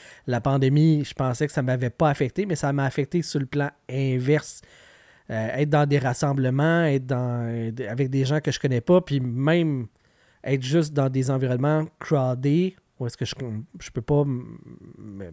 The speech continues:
m-, m-, m'évaporer, je peux pas m-, tu sais, me sortir de là, ça m-, ça me rentre dedans solidement. Puis dans le temps des fêtes, j'étais dans ma belle famille, puis c'est arrivé, tu sais, on avait, euh,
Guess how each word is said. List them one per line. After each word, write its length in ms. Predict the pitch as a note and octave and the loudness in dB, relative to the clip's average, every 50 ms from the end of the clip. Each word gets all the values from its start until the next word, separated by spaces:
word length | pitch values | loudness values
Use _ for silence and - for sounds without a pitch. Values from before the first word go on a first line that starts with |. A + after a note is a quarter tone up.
| F2 F2 | -14 -14
m-, 240 | D#2 C#2+ D2+ E2 G2+ - _ _ _ - - - _ _ _ _ | -14 -14 -16 -18 -20 -20 _ _ _ -20 -20 -20 _ _ _ _
m-, 140 | - A#2 A2+ - | -12 -12 -12 -8
m'évaporer, 840 | A2 A2+ C3+ D3 D3+ C#3 D#3+ D#3 D3+ - E3+ D#3 C#3+ C3 D#3+ F#3+ G3+ | -6 -2 2 2 4 4 4 4 6 6 4 4 4 4 2 2 2
je 80 | - | 0
peux 80 | - D#3+ | -2 -2
pas 100 | C3+ D#3 | 0 0
m-, 320 | D3+ D#3 D3+ C#3+ C#3 C#3 B2 | 0 2 0 0 0 -2 -4
tu 60 | - | -2
sais, 80 | - D#3 | 0 2
me 140 | D3 C#3+ | 2 2
sortir 400 | B2 - - E3+ D3 - - E3+ | 0 2 0 0 0 2 0 0
de 100 | D#3+ D#3 C#3+ C3+ D3 | 2 2 2 4 4
là, 160 | D3 D#3+ E3 | 4 6 4
ça 180 | D#3 - - B2 | 4 2 -2 -2
m-, 260 | A#2 B2 A#2+ A2+ A2+ G#2 | -2 -2 -4 -4 -6 -6
ça 180 | - - A#2+ A2+ | -6 -6 -4 -4
me 140 | A#2+ B2+ | -2 -2
rentre 220 | B2 C3+ C#3 C#3+ C#3 | -2 0 0 0 0
dedans 340 | C#3 C3 B2+ C3+ C#3+ C#3+ C#3 | 0 0 0 0 0 0 0
solidement. 440 | - D3+ C3+ B2+ A#2+ B2 D3 F3 G3+ - - - - - _ | 0 0 0 0 0 0 0 -2 -2 -4 -12 -20 -20 -20 _
Puis 100 | - C3+ | -2 2
dans 120 | C#3+ C#3 | 4 4
le 60 | C3+ | 4
temps 180 | B2 - D#3 D#3 | 4 4 4 6
des 120 | D3 C3+ | 6 4
fêtes, 260 | B2 - D3 D3+ D3 - | 4 4 2 2 2 0
j'étais 180 | - - C3+ | -2 -2 0
dans 180 | C3 C3+ B2 A#2+ | 0 0 -2 -2
ma 200 | B2 B2 B2 A#2+ | -2 -2 -2 -2
belle 180 | B2+ C#3 C3 | -2 -2 -4
famille, 460 | A#2+ - C#3 A#2+ A#2+ C#3+ D3 D#3 D#3 C#3+ | -2 -2 -4 -2 0 2 2 2 2 0
puis 200 | - B2 A2+ - - - - - - - | -2 -6 -8 -8 -10 -16 -20 -20 -20 -18
c'est 200 | - - D3 C3 | -6 -2 0 0
arrivé, 300 | B2 A2+ A2+ A2+ C#3+ C#3+ | 0 0 0 0 0 0
tu 220 | - - C#3 C3 | 0 -2 -4 -2
sais, 60 | C3+ B2 | -2 -4
on 120 | A2+ A#2 | -2 -2
avait, 400 | A2+ A2 A2+ B2+ C3+ C3+ C3 B2 | -2 -2 0 0 0 2 2 0
euh, 140 | A2 G#2 G#2+ | -2 -4 -4